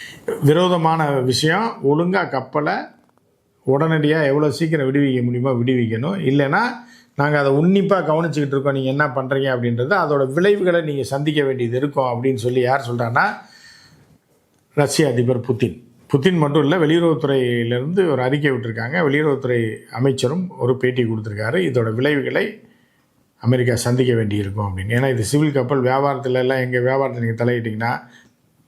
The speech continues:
சிக்கல. அப்ப என்ன ஆகுது அப்படின்னா, சிறிய நாடான வெனிசுலா போய் அந்த அதிபரையும் தூக்கிட்டு வந்துட்டீங்க. உலகத்தின் அமெரிக்காவை விட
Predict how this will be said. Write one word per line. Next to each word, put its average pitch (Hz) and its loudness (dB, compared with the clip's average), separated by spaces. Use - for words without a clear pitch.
சிக்கல. 127 2
அப்ப 135 2
என்ன 143 2
ஆகுது 143 0
அப்படின்னா, 120 -2
சிறிய 165 2
நாடான 151 0
வெனிசுலா 156 2
போய் 156 0
அந்த 143 0
அதிபரையும் 151 0
தூக்கிட்டு 151 0
வந்துட்டீங்க. 143 -2
உலகத்தின் 196 0
அமெரிக்காவை 175 0
விட 156 -2